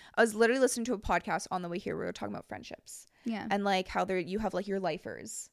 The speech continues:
Speaker 2: Yeah.
Speaker 1: Where some friends, it's just, like, through all the stages, like, they'll be there. Even if you're not as close at certain stages, like, they'll still be your friend. And it's also okay to acknowledge that sometimes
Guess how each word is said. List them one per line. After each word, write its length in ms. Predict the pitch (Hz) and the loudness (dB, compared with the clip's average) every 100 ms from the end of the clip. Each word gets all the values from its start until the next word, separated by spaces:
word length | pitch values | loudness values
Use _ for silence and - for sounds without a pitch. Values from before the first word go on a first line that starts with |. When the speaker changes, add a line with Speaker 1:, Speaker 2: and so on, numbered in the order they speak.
| - | -6
Speaker 2:
Yeah. 140 | 226 | -4
Speaker 1:
Where 60 | 202 | -4
some 220 | 214 214 | -4 -2
friends, 280 | 214 202 214 | 2 2 0
it's 100 | 196 | -4
just, 120 | 208 | 0
like, 120 | 196 185 | 0 0
through 160 | 202 | 2
all 100 | 185 185 | 2 2
the 80 | |
stages, 500 | 214 190 180 175 180 | 0 0 0 0 -4
like, 140 | 175 170 | -6 -2
they'll 120 | 180 | -2
be 200 | 185 190 | -2 0
there. 240 | 190 180 | 2 4
Even 200 | 185 202 | 4 2
if 80 | 220 | -2
you're 80 | 220 | 0
not 120 | 196 175 | 0 0
as 120 | - | -2
close 340 | - 320 302 | -2 0 2
at 100 | 262 | -2
certain 280 | - 247 240 | -2 -4 -4
stages, 400 | - 226 226 202 | 0 2 2 2
like, 160 | 196 196 | 0 -4
they'll 100 | 196 | -6
still 300 | - 190 190 | -4 -2 0
be 100 | 196 | 2
your 120 | 180 | 0
friend. 540 | - 165 170 226 359 - - - - - - _ _ | 0 0 2 0 -2 -6 -18 -20 -20 -20 -20 _ _
And 480 | 202 202 196 202 202 - | 4 6 6 4 0 0
it's 140 | 214 | 6
also 320 | 208 214 254 226 | 8 8 6 4
okay 240 | - 233 | 4 2
to 160 | 220 214 | 2 0
acknowledge 420 | 196 180 175 196 | 2 2 2 2
that 160 | 190 - | -2 0
sometimes 680 | 180 185 - 185 190 208 | -2 -2 -2 -2 0 -4